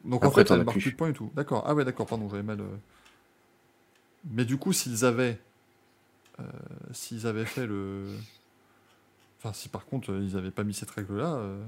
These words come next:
Speaker 1: tu pourrais, euh, tu pourrais te faire plaisir, quoi. Euh,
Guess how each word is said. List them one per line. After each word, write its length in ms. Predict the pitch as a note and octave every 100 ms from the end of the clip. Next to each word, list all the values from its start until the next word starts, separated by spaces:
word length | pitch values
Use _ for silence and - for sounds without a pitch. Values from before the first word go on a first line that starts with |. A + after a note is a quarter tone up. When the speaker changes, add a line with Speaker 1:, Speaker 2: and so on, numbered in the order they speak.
| A#2+ _ _ _ _ _ _ _ _ _ _
Speaker 1:
tu 140 | - - -
pourrais, 220 | G#2+ A#2
euh, 120 | A#2 - - -
tu 120 | -
pourrais 160 | - -
te 40 |
faire 100 | -
plaisir, 280 | - F#3+ D4+
quoi. 120 | - - _ _ - - - _ -
Euh, 40 | D#3